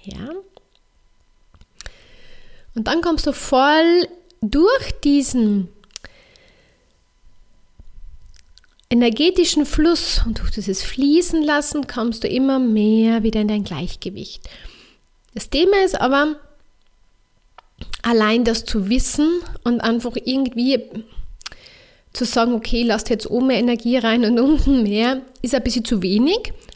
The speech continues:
weil das sind ja deine Blockaden, die sagen, „Nix da, <laughs> da lassen wir keine Energie reinfließen, weil das haben wir ja bisher auch nicht gebraucht.“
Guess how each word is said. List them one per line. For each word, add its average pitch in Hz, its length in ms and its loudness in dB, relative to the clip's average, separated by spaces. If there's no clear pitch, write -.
weil 202 100 -2
das 220 160 0
sind 269 140 0
ja 262 60 2
deine 220 220 4
Blockaden, 208 680 0
die 214 100 -2
sagen, 208 420 -2
„Nix 277 360 -2
da, - 120 2
<laughs> - 360 6
da - 60 2
lassen - 240 0
wir 269 140 4
keine 220 220 2
Energie 214 400 2
reinfließen, 240 1040 -2
weil 214 380 0
das - 140 -8
haben 185 100 0
wir 185 100 2
ja 185 100 4
bisher 185 380 -2
auch 170 60 -2
nicht 214 180 -2
gebraucht.“ - 600 -4